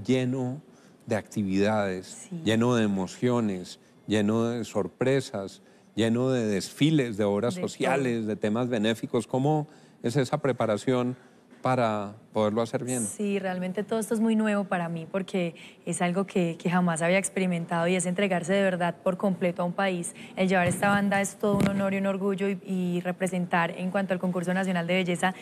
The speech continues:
Speaker 2: y ser de verdad esa persona que transmite cosas tan positivas y, y siempre verle el lado bueno a las cosas. Eso yo creo que nosotros como colombianos tenemos que destacarnos mucho más y no, y no verle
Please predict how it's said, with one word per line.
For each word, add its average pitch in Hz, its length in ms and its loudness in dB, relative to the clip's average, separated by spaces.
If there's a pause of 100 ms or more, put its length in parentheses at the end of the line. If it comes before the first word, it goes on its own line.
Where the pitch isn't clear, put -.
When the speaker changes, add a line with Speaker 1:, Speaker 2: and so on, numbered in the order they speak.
(120)
Speaker 2:
y 202 100 2
ser 180 200 4
de 175 100 4
verdad 190 300 2
esa 185 160 0
persona 185 400 0
que 196 180 0
transmite 190 640 2
cosas 208 240 -2
tan 190 120 -4
positivas 175 600 -2 (320)
y, 185 420 2
y 190 120 -2
siempre 196 320 0
verle 247 180 0
el 247 80 -2
lado 247 240 4
bueno 233 240 0
a 226 40 0
las 180 200 -4
cosas. 165 380 -6
Eso 180 340 -2
yo 202 140 -2
creo 214 120 -2
que 196 140 -2
nosotros 175 400 -4
como 196 140 -2
colombianos 170 440 -4
tenemos 170 320 -2
que 202 100 0
destacarnos 175 600 0
mucho 190 240 0
más 190 280 0 (340)
y 190 100 4
no, 180 260 6
y 185 80 2
no 180 140 4
verle 208 800 2